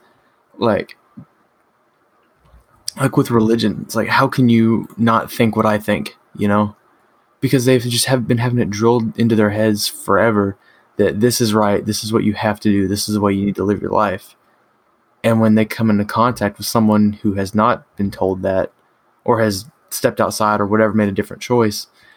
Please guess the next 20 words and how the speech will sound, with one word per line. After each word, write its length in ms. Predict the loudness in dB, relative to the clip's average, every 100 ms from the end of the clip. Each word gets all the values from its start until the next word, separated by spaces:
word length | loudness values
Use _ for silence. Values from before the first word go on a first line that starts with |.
| _ _ -2
they're 140 | 0
like, 180 | 2 0
"H-, 120 | -4
how 200 | -2 -2
can 160 | 2 2
you 100 | 4
not 300 | 4 2 0 -8 _ _
live 340 | 0 2 0 -4 -14 _ _ _ -10
the, 420 | -8 -4 -4 -4 -6
the 140 | -4
correct 460 | -2 0 2 2 0
way?" 220 | 0 0
And 100 | 0
to 80 | 2
them, 200 | 2 4
it 100 | 4
is 180 | 2 2
the 160 | 0 0
right 360 | 0 0 0
way, 420 | 0 0 -2 -8